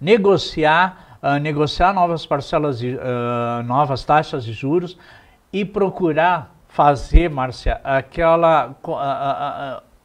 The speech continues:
aquela mudança de hábito. Mudança de hábito de ser aquela pessoa consumista, de não ser organizado com as suas finanças. Você pode potencializar, inclusive,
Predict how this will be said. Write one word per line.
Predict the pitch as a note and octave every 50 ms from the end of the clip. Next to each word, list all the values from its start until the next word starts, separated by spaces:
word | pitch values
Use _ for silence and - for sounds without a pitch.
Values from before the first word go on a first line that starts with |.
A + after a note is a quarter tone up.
| _ -
aquela | C#3+ C#3+ - F3 F#3 F3+ F3+
mudança | F3 E3+ E3+ D3+ C#3 F3 F3+ G#3+ G#3+ - - - F3+
de | D3 D3 E3 D#3
hábito. | C#3+ C#3+ D3+ A2+ A2+ - - - _ _ _ _ _ _ _ _ _ _ _
Mudança | - C#3+ D3+ C3+ B2+ F3 F#3+ G#3+ G#3+ G3+ G#3 - G3
de | D#3+ C#3+ D#3 D3+
hábito | D3+ D#3+ F3+ F3+ E3 - - F#3+ F3+ - - - _ -
de | C3+ D#3 D3
ser | - - E3+ E3+ F3+
aquela | E3+ D#3 - F3 D#3+ D#3+
pessoa | D#3 D#3 D3 - - F3+ D#3
consumista, | - - - F#3+ G3+ G3 G3 - - G3+ F3 D#3+ D3 C#3 B2 - - - G2+ - - - - _ -
de | C#3+ D#3+
não | D3+ D#3 E3+ F#3
ser | F#3 - - F#3 F3
organizado | F3+ F3+ D#3+ D#3+ F3 E3+ E3 D3+ B2+ C#3 D3+ D#3+ F3 E3 E3
com | - E3
as | D#3+ -
suas | - F3 E3+ E3 -
finanças. | E3+ C#3+ A#2+ A2 G#2 - - - - - - _
Você | C#3 D3+ - - E3+
pode | - - - E3+ F#3+ F3+ F#3+ F#3
potencializar, | - - F#3+ G#3 A3 G#3+ A3 G3+ F#3+ F#3+ - G3 F3+ E3 D#3 C#3+ B2+ D#3+ F#3
inclusive, | F#3+ E3+ - F#3 E3 D#3 C3+ C3+ D3+ E3+ E3+ F3+ F#3